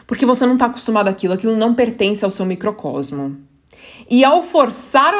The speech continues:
essa pessoa a se explicar, você a constrange. E ao constranger uma pessoa, você tira o poder dela e toma pra você.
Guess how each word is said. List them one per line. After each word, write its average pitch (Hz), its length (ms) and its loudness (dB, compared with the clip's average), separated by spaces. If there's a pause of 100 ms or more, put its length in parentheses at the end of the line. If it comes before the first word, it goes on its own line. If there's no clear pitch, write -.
(120)
essa 277 220 -4
pessoa 190 640 -2
a 190 120 0
se 254 220 -6
explicar, 196 720 -2
você 185 340 -4
a 190 100 2
constrange. 151 960 -6
E 185 120 -4
ao 156 140 0
constranger 165 720 -10
uma 214 160 -4
pessoa, 214 400 0
você 170 220 -6
tira 151 200 -10
o - 20 -8
poder 147 320 -6
dela 147 240 -2
e - 20 -6
toma 139 240 -8
pra 131 140 -10
você. 139 400 -10